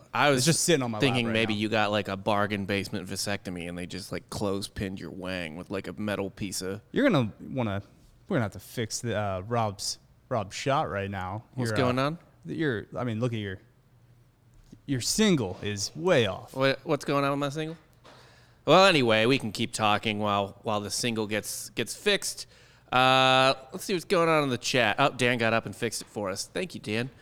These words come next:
Speaker 1: Uh, yeah, Ruben wants to know what happened to Dan's junk. Uh, he got it snipped, I guess. And, um,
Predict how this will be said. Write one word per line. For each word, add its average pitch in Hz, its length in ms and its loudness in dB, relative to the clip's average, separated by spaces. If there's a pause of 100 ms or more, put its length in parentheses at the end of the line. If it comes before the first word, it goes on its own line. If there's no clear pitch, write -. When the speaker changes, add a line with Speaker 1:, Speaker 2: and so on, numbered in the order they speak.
(580)
Speaker 1:
Uh, 127 720 4 (520)
yeah, 143 280 4
Ruben 160 300 6
wants 156 180 0
to 156 60 -4
know 143 120 0
what 135 160 -2
happened 139 520 0
to 131 80 -2
Dan's 123 420 0
junk. 123 500 2 (100)
Uh, 110 380 4
he 117 160 0
got 127 240 4
it 131 140 0
snipped, 139 420 -2
I 85 120 -2
guess. 90 440 -4 (180)
And, 101 460 -6
um, 98 480 -4